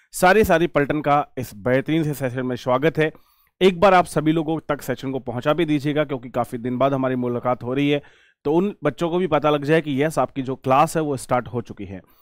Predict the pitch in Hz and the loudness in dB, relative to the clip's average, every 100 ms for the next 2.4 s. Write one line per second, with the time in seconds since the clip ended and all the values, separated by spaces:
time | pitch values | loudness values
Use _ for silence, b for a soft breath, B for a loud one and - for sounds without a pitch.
0 | b - 131 160 185 175 180 170 135 135 | b -8 -2 0 0 0 -2 -2 2 2
1 | - 160 151 139 123 139 143 - 127 131 | 2 -6 -2 -2 -2 -2 -2 0 0 0
2 | 135 - 156 151 | -2 -4 -2 -4